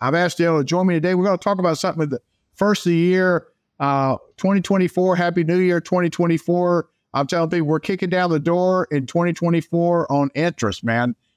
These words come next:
We're just, we're gonna, we're just getting rid of interest. And being the first month and just after Christmas, I'm sure people start to get in them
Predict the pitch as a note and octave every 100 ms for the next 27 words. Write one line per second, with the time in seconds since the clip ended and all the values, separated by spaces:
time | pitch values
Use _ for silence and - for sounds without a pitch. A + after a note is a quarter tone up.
0 | _ B2+ C#3 D3+ - - D3 D3+ C#3+ C3
1 | B2+ C3+ C#3+ D3 C3+ C#3 E3 D#3+ E3+ D3+
2 | E3 E3 C3 A#2+ - C3+ C3 A#2+ _ _
3 | - C3 E3 F3+ E3+ D3 F#3 F#3 - E3+
4 | F3 F#3 - D3+ C3+ C3 - E3+ E3 F3+
5 | D#3+ D#3+ - F3+ - E3+ D3+ C#3 - F3
6 | D#3+ D#3+ D#3+ E3+ D#3 C#3+ D3+ D#3 D3+ C3+